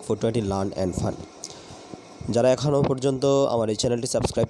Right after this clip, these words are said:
করেননি, তাদেরকে বলবো প্লিজ আমার এই চ্যানেলটি সাবস্ক্রাইব করে নেবেন। সাবস্ক্রাইব করার জন্য আপনারা আমার চ্যানেলের প্রতিটি ভিডিওর নিচে আমার চ্যানেলের লিংক দেওয়া থাকে, ওই লিঙ্কে ক্লিক করার পরে হুট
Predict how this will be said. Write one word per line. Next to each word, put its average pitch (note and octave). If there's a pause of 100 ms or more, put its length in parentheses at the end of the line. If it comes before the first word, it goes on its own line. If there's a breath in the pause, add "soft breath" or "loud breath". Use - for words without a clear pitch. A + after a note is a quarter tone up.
করেননি, A#2
তাদেরকে A#2+
বলবো A#2+
প্লিজ -
আমার A2
এই G#2+
চ্যানেলটি A#2
সাবস্ক্রাইব A2
করে A#2+
নেবেন। C3 (1500 loud breath)
সাবস্ক্রাইব C#3
করার D#3+
জন্য B2 (580)
আপনারা A2+ (120)
আমার A2 (140)
চ্যানেলের A#2
প্রতিটি C#3
ভিডিওর B2
নিচে B2 (300 loud breath)
আমার G#2
চ্যানেলের A2+
লিংক A#2
দেওয়া B2+
থাকে, C#3
ওই A2+
লিঙ্কে A#2+
ক্লিক A#2+
করার B2
পরে A#2
হুট A#2